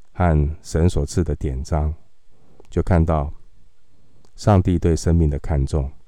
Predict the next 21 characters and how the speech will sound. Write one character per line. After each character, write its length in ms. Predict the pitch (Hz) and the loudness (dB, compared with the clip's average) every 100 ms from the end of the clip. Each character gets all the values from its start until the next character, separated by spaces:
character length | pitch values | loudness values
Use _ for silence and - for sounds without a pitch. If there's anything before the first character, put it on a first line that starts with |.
| - - - - - - - - | -20 -20 -20 -20 -20 -20 -20 -8
而 120 | 85 | -4
上 240 | 85 107 95 | 4 4 4
帝 120 | 92 | 4
也 120 | 76 | 2
教 200 | - 82 | 2 0
导 160 | 80 69 | 2 -2
人 320 | 65 64 69 - - - - | -4 -4 -6 -10 -20 -20 -8
要 300 | 82 71 67 - - | -4 -4 -6 -12 -4
尊 200 | 92 92 | 4 4
重 220 | 90 73 | 6 4
生 180 | - 71 | 2 0
命。 220 | 71 67 - - - - - - - - - - - - - - - - - - - - - - - - - - - - - - | 2 0 -4 -16 -20 -18 -18 -18 -20 -18 -18 -18 -18 -18 -20 -20 -18 -18 -18 -18 -18 -18 -18 -18 -20 -20 -20 -20 -20 -20 -18 -10
前 180 | - 92 | 4 8
面 220 | 110 104 | 10 10
二 180 | 92 104 | 8 6
十 100 | - | 6
二 120 | 90 | 6
章 180 | 90 90 | 6 6
第 140 | 90 87 | 6 4
三 240 | 87 85 | 6 6
节， 580 | - 73 69 69 73 | 4 0 0 0 -4